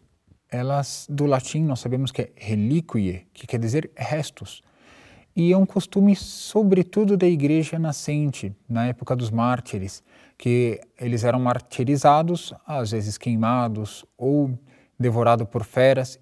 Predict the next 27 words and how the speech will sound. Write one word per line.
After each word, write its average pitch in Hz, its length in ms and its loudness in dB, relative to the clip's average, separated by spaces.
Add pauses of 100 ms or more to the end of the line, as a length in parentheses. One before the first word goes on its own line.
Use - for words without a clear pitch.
e 156 80 -8
sobravam 151 500 0
esses - 380 -6
restos 117 680 -4 (200)
dos 113 400 -4
mártires. 110 760 -4 (440)
E 143 60 4
eles 135 240 2
eram 131 220 4
recolhidos 165 800 4 (320)
e 196 40 0
colocados 185 760 4
sob 185 600 2
o 147 140 -2
altar 156 500 0 (140)
e 185 100 -4
celebravam-se 156 960 0 (440)
as 123 320 -2
missas, 139 500 -2
celebrava-se 123 540 -2
a - 20 4
Eucaristia 170 720 0 (240)
sobre 147 260 2
essas 143 240 -4
relíquias. 127 640 -4 (1120)
Então, 160 440 0
é, 156 280 -2